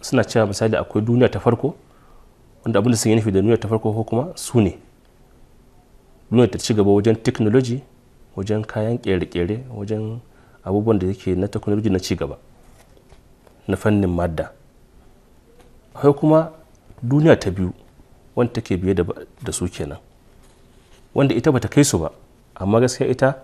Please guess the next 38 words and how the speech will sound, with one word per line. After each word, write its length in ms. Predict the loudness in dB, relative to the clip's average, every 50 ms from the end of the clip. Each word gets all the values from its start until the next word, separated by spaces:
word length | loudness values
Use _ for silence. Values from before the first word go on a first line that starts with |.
| -18 -20 _ -20 -20 -20 -20 _ _ -20 -20 -16 _
ba 160 | -2 -2 -2
har 220 | -2 -2 -6 -8 -4
can 160 | -6 -6 -2
take 300 | -2 -4 0 0 0 0
ba 80 | 2 0
a, 400 | -2 -4 -4 -6 -6 -8 -8 -12
a 60 | -12 -14
ci 200 | -10 -8 -6 -4
baya 220 | -2 -2 -2 -2 -2
ba. 140 | -4 -6 -8 -12 -20 -20 -20 -20 -20 -20 -20 _ -20 -20 -20 _ -20 _ _ _ _ _ -20 -20 -20 -20 -10
Sannan 200 | -6 -2 0 0 2
akwai 160 | 2 2 2
duniya 240 | 2 2 4 4 4
ta 80 | 2 2
uku, 300 | -2 -2 -2 -2 -4 -4 -6 -14 _ _ _ _ _ -20 -20 -20 _ _ _ -20 _ _ _ _ _ -20 _ _ _ _ _ _ _
ita 100 | -6 -6
ce 380 | -4 -2 0 0 0 0 -2 -4 -8 -12 -12 -14 -10 -6
duniyar 300 | -2 0 2 4 2 2 0
da 80 | -4
take 480 | -4 -4 -6 -2 -2 -2 -2 -2 -6 -6 -4
yanzu 200 | -2 0 0 0
tashe, 320 | 0 0 -2 -2 -6 -8
take 240 | -8 -4 -2 -2 -2
tashe 320 | -2 -4 -6 -4 -2 -2 0 0
yanzu, 200 | 0 0 -2 -2
yanzu 180 | -2 -2 -2 -4
nan. 140 | -4 -6 -8 -16 _ _ _ _ -20 _ _ _ _ _ _ _ _ _ _ _ _ -6 -6
Ma'ana 280 | -2 0 2 2 2 0
ita 160 | -2 0 2
ba 140 | 2 2 2
ta 100 | 2 -2
da 60 | -4 -4
sana'a, 380 | -4 -2 -2 -2 -2 -4 -8 -12 -18 _ -20 -20 _ _ _ _ -20 -20 _ _ _ _ -20 _ _ _ _ -4
ba 80 | -2 -2
abin 140 | 0 0 -2
da 80 | -6
take 220 | -8 -10 -8 -8 -8
sana'antarwa, 640 | -6 -4 -4 -4 -2 -4 -6 -6 -4 -4 -4 -4